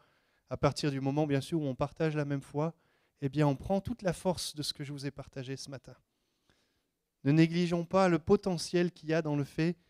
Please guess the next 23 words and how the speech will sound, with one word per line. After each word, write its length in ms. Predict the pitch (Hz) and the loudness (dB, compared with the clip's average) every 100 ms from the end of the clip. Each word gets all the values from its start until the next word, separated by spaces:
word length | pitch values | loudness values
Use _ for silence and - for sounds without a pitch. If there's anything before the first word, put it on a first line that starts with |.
| _ - | _ -12
de 80 | 127 | -8
s'associer 840 | - 147 - 151 - - 131 123 _ | -4 -2 -2 -4 -6 -4 -4 -6 _
pour 160 | - 127 | -10 0
demander 400 | 135 139 131 127 | 2 2 4 2
quelque 280 | 135 120 131 | 0 -2 -4
chose. 480 | - 123 113 - - _ _ _ _ _ _ _ _ _ _ _ _ _ _ _ _ _ _ _ _ _ _ _ _ _ - | -6 -8 -8 -16 -20 _ _ _ _ _ _ _ _ _ _ _ _ _ _ _ _ _ _ _ _ _ _ _ _ _ -12
Si 280 | - 190 | -2 4
vos 140 | 185 196 | 10 10
défis 380 | 196 190 233 214 | 10 4 2 6
dans 140 | 165 | 6
votre 300 | 160 - 170 | 6 4 0
boîte 520 | 147 160 190 - - - | 6 8 8 6 -14 -10
n'ont 140 | 147 | -6
pas 140 | 135 151 | 0 0
beaucoup 460 | 151 - 190 185 - | 0 -4 -6 -4 -2
évolué, 600 | 139 139 139 139 156 190 - _ _ _ _ _ _ _ | -2 0 -2 2 2 2 -4 _ _ _ _ _ _ _
est-ce 160 | 139 - | -6 -2
que 100 | 208 | -2
vous 160 | 214 185 | 0 0
avez 420 | 165 175 175 180 _ _ _ _ _ _ - | 4 4 4 2 _ _ _ _ _ _ -4
essayé 560 | 147 - 156 156 180 | -2 0 0 4 4
de 200 | 170 139 131 _ | 4 0 -2 _
prier, 600 | - - 175 165 151 127 | -20 -16 -12 -4 -4 -4